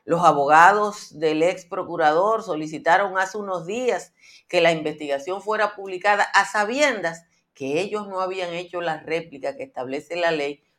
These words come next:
solo para ganar espacio mediático. Si los abogados de Yanalán querían que se publicara la auditoría, ya está pública,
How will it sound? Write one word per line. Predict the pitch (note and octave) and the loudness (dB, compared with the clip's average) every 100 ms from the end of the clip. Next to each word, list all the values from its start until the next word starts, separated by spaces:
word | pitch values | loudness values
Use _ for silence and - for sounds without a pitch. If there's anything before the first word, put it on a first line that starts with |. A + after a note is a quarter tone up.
| _ | _
solo | - B3+ B3 G3+ E3 | -6 -2 0 0 -4
para | D4 C4 | -8 -6
ganar | C3 C3+ C#3 | -6 -4 -4
espacio | - - - G#2+ - C3 | -6 -6 -4 -4 -8 -18
mediático. | C3 - G2+ - - _ - - _ _ _ _ _ _ _ _ _ - - _ _ | -18 -16 -16 -16 -18 _ -20 -20 _ _ _ _ _ _ _ _ _ -20 -20 _ _
Si | - - D#4 F4+ | -18 2 8 8
los | F4+ D4 | 10 10
abogados | C4 A#3 G3 A3 C4 D4 C#4+ C#4 | 10 10 8 10 10 10 8 6
de | B3 A#3 | 6 2
Yanalán | A3 G#3 F#3+ F#3 G#3+ A#3+ A#3+ A3+ G3 - _ _ | 2 2 2 2 2 2 0 -4 -12 -18 _ _
querían | - E3+ F3+ A#3 A#3+ G3+ | -8 -6 -4 -2 -4 -4
que | E3 | -10
se | E3+ E3 | -10 -10
publicara | D#3 D3+ D3 C#3 F#3 G3+ A3 A3 G#3 G3+ | -10 -12 -12 -4 2 4 4 4 2 0
la | G3 | 0
auditoría, | G3 F#3 F#3+ F3 F3 G3 F#3 - C#3 | -4 -6 -10 -6 -6 -4 -6 -8 -6
ya | D3 | -4
está | D#3 - E3+ | -4 -6 -10
pública, | - D3+ C#3 B2 _ | -10 -14 -14 -18 _